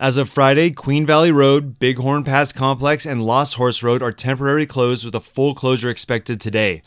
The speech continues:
Campgrounds will be temporarily closed starting today as well.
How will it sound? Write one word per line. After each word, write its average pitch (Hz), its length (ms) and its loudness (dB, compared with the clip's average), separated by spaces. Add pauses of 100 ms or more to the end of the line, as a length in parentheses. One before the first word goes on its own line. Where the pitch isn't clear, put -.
(180)
Campgrounds 139 540 2
will 135 80 -2
be 131 100 -2
temporarily 139 640 2
closed 147 380 0
starting 131 300 2
today 127 300 2
as 110 180 -2
well. 123 400 0